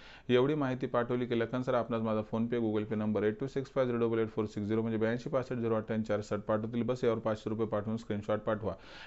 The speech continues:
यामुळे अवघ्या पाचशे रुपयाच्या मासिक शुल्कावरती उत्पादनापासून विक्रीपर्यंत जे सखोल मार्गदर्शन आपणास मिळेल, यामुळे लाखोंचा निव्वळ नफा कमावण्यापासून आपल्या या व्यवसायातून कधीही कुणीही वंचित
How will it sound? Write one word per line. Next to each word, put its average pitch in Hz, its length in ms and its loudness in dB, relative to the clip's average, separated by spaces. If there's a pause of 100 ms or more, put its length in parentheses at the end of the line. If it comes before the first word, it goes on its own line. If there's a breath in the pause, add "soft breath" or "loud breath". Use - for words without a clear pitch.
(120 loud breath)
यामुळे 127 260 6
अवघ्या 127 220 4
पाचशे 123 340 2
रुपयाच्या 131 360 2
मासिक 117 340 -2
शुल्कावरती 117 440 0
उत्पादनापासून 117 760 0
विक्रीपर्यंत 117 460 0
जे 117 80 0
सखोल 113 300 -2
मार्गदर्शन 110 500 -2
आपणास 101 400 -4
मिळेल, 110 220 0
यामुळे 104 320 0
लाखोंचा 127 400 0
निव्वळ 113 280 2
नफा 104 220 -2
कमावण्यापासून 117 720 0
आपल्या 104 280 2
या 101 100 4
व्यवसायातून 123 420 2
कधीही 127 320 2
कुणीही 117 280 0
वंचित 110 320 0